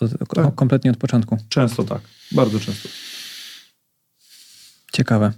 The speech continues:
Speaker 1: Nigdy w życiu bym nie pomyślał, że to może tak wyglądać.
Speaker 2: I teraz wróćmy na chwilę do tej sytuacji, kiedy byłem na szkoleniu. Wiesz, ja jadąc tam na Ukrainę do tej jednostki, w której szkoliłem, myślałem, że pewnie ja się będę więcej uczył od nich, bo oni już byli na wojnie, ja nie.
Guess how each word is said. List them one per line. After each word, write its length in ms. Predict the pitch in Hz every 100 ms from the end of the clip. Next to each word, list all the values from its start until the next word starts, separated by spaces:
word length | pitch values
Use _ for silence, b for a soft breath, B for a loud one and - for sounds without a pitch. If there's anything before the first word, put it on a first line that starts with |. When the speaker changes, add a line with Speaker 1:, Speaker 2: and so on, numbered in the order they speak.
| -
Speaker 1:
Nigdy 280 | 120 123 120
w 60 |
życiu 220 | 113 110 117
bym 120 | 113
nie 100 | 113
pomyślał, 380 | 117 110 - 110
że 80 |
to 100 | 107
może 200 | 107 104
tak 140 | 104 107
wyglądać. 520 | 104 107 104 104 - -
Speaker 2:
I 60 |
teraz 240 | 147 151 139
wróćmy 300 | 156 165 156
na 80 | 147
chwilę 200 | - 147
do 100 | 139
tej 120 | 139
sytuacji, 380 | - 151 143 -
kiedy 180 | 131
byłem 180 | 127 135
na 80 | 131
szkoleniu. 600 | 123 135 127 117 135 151 - _ -
Wiesz, 240 | 131 -
ja 160 | 151 160
jadąc 320 | 170 165 156
tam 140 | 156
na 80 | 151
Ukrainę 440 | 147 156 147 151 143
do 100 | 135
tej 120 | 143
jednostki, 420 | 131 139 135 131
w 40 |
której 180 | - 131
szkoliłem, 560 | 120 135 123 127 143 147
myślałem, 460 | 139 143 139 139 - _
że 200 | - 135
pewnie 340 | - - 131 143
ja 80 | 139
się 120 | 139
będę 200 | 123 123
więcej 280 | 135 123 135
uczył 300 | - - 131
od 160 | 131 101
nich, 300 | 104 98 _ _ _ _ _
bo 320 | - 120 123
oni 220 | 127 123
już 100 | 123
byli 220 | 110 117 104
na 120 | 104
wojnie, 340 | 117 117 117
ja 160 | 113 110
nie. 260 | 110 98